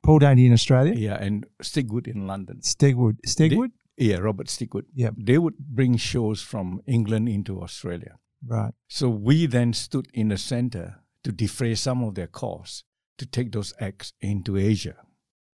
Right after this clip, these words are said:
Speaker 2: And we did quite a few. We did, uh, Lulu, Bee Gees, Middle of the Road,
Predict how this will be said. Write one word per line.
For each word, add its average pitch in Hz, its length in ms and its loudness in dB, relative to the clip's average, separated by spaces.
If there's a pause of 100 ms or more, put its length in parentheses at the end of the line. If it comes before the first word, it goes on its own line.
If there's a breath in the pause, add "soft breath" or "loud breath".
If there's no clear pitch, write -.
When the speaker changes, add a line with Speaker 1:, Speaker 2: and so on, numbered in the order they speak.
(600)
Speaker 2:
And 104 680 -4 (220)
we 156 140 2
did 202 200 -2
quite 190 200 0
a 139 80 2
few. 113 280 0
We 98 260 -6
did, 110 220 -2 (160)
uh, 82 280 -10 (920)
Lulu, 113 760 4 (380)
Bee 117 180 6
Gees, 110 680 0 (500)
Middle 117 300 4
of 110 180 2
the 110 80 2
Road, 110 260 0